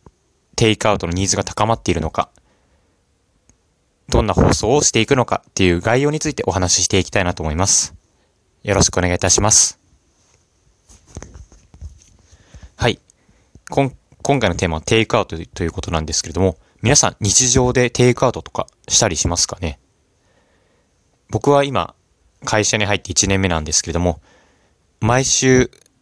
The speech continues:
一回は友達とテイクアウト、お弁当を買いに行くっていう日を決めています。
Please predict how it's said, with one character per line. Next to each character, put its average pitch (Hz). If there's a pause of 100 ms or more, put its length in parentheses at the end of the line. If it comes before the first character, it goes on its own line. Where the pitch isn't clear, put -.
(680)
一 -
回 - (400)
は - (160)
友 107
達 104
と 92 (680)
テ 123
イ 131
ク 143
ア 123
ウ -
ト、 - (340)
お 104
弁 143
当 156
を 139
買 139
い -
に 139
行 160
く -
っ - (420)
て 104
い -
う 85
日 117
を 87
決 -
め 85
て -
い 80
ま 80
す。 -